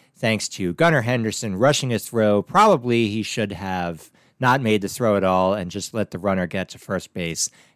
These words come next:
And then O'Hearn, who was a fresh sub at first base after pinch hitting, did not come off the bag enough to secure the throw. It went out of play. Runner on second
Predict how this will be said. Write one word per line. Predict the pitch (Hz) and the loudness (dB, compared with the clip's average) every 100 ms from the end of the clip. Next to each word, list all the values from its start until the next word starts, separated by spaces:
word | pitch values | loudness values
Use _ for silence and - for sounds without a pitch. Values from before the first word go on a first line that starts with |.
| - | -2
And | 143 | 2
then | 160 160 151 143 - _ - | 4 4 2 0 -4 _ 2
O'Hearn, | 135 123 180 170 135 127 | 4 6 4 4 4 2
who | 131 135 | 2 4
was | 135 135 127 | 4 4 2
a | |
fresh | 117 160 139 | 0 2 2
sub | - 147 123 | 2 2 2
at | 110 | 2
first | - 123 113 - | 0 -2 -2 -2
base | 110 98 | -2 -2
after | 113 107 107 | -4 -4 -4
pinch | - 117 104 | -8 -8 -6
hitting, | 110 98 92 90 _ _ _ | -4 -2 -4 -8 _ _ _
did | - 175 | 2 4
not | 165 139 | 4 2
come | - 127 120 | 0 -4 -2
off | 120 110 - | 2 2 0
the | 92 | -4
bag | 123 113 107 | 0 2 2
enough | 101 98 92 - | 0 -2 -4 -6
to | 107 95 | -6 -6
secure | - - - 160 143 | -6 -8 0 4 4
the | 107 | 0
throw. | - 113 101 95 92 _ _ | -2 2 4 2 0 _ _
It | - - | -10 0
went | 175 | 4
out | 135 113 | 6 4
of | 107 | 2
play. | - 101 95 92 90 _ _ - | -2 0 2 0 -2 _ _ 0
Runner | 160 185 165 | 4 4 4
on | 135 123 113 | 2 0 0
second | - 135 117 117 110 | -4 -2 -2 -2 -6